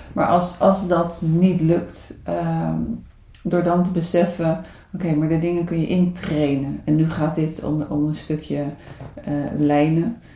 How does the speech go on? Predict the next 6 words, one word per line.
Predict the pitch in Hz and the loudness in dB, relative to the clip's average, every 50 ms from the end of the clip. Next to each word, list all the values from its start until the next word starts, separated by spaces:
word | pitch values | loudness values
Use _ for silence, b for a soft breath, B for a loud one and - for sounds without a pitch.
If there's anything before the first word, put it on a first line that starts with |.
| b b b b b - | b b b b b -8
Eh, | - - - - - - | -6 -4 -4 -4 -4 -4
of | - - - - - - | -6 -8 -8 -8 -4 -2
anders | - 175 180 170 165 160 - - | 0 0 2 2 0 -2 -2 -2
omgaan | - 156 156 151 - - 156 156 151 | -2 -2 -2 -2 -2 -2 0 0 2
met | 151 156 151 | 2 0 0
eten, | - - 147 147 147 147 - - - | -2 -2 -2 0 0 -2 -4 -4 -6